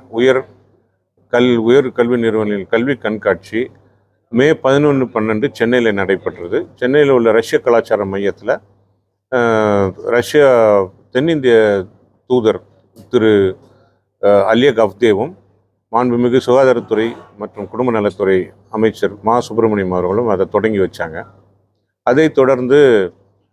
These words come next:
அஹ், பதி-, பதினாலு மே மதுரையில உள்ள ரெசிடென்சி ஹோட்டல்லையும், பதினைந்து திருச்சி ஃபெமினா ஹோட்டல்லையும், பதினாறு சேலம் ஜி ஆர் டி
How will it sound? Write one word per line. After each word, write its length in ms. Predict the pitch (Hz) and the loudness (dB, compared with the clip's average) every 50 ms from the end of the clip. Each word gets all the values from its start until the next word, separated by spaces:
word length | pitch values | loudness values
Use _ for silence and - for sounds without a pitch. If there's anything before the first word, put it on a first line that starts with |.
| _ _ _ _ _ - | _ _ _ _ _ -6
அஹ், 320 | 107 104 104 101 98 95 92 - | -4 -2 0 0 -2 -2 -2 -2
பதி-, 640 | 117 120 117 139 147 135 127 123 117 113 - - _ _ _ _ _ _ _ _ _ _ _ _ 120 | -2 0 2 2 4 4 4 4 4 2 0 -4 _ _ _ _ _ _ _ _ _ _ _ _ -2
பதினாலு 540 | 123 123 156 147 135 131 135 151 156 139 131 | 0 0 0 0 0 0 0 0 2 2 0
மே 280 | 113 113 117 113 - - - - _ _ _ _ _ - | 2 0 0 -2 -2 -6 -14 -20 _ _ _ _ _ -6
மதுரையில 420 | 113 120 120 135 135 139 123 117 110 | -4 0 2 2 2 2 2 2 2
உள்ள 260 | 104 101 104 117 123 | 0 2 0 0 2
ரெசிடென்சி 480 | 107 104 - 127 120 123 120 110 - | 2 0 0 -2 -2 -2 -4 -6 -6
ஹோட்டல்லையும், 600 | 104 95 101 90 - 95 87 85 87 82 95 123 - _ _ _ _ _ _ _ _ _ _ _ _ _ | -6 -6 -6 -4 -4 -6 -6 -6 -8 -10 -12 -14 -20 _ _ _ _ _ _ _ _ _ _ _ _ _
பதினைந்து 920 | - 113 120 135 160 175 147 131 135 147 156 156 139 135 127 113 101 90 - _ | -2 -2 0 2 2 2 2 2 2 2 0 2 2 2 2 2 2 0 -4 _
திருச்சி 360 | - 135 156 156 - - 120 - | -2 -2 -2 -2 -4 -8 -8 -4
ஃபெமினா 300 | - 120 127 135 135 131 | -4 -2 -2 0 0 0
ஹோட்டல்லையும், 580 | 120 104 98 87 - 95 87 85 90 101 131 - _ _ _ _ _ _ _ _ _ _ _ _ _ | 0 0 0 -2 -4 -6 -4 -4 -4 -6 -8 -12 _ _ _ _ _ _ _ _ _ _ _ _ _
பதினாறு 520 | - 117 127 135 156 151 139 139 143 139 127 | -4 -2 0 2 2 2 2 2 0 0 -2
சேலம் 520 | - - 139 135 139 135 131 120 104 - - _ _ _ | -2 0 0 2 2 2 0 -4 -6 -10 -18 _ _ _
ஜி 220 | 104 95 107 135 | -14 -4 0 2
ஆர் 200 | 139 135 120 110 | 2 2 0 -2
டி 320 | - 123 113 110 92 - | -6 -6 -6 -6 -8 -12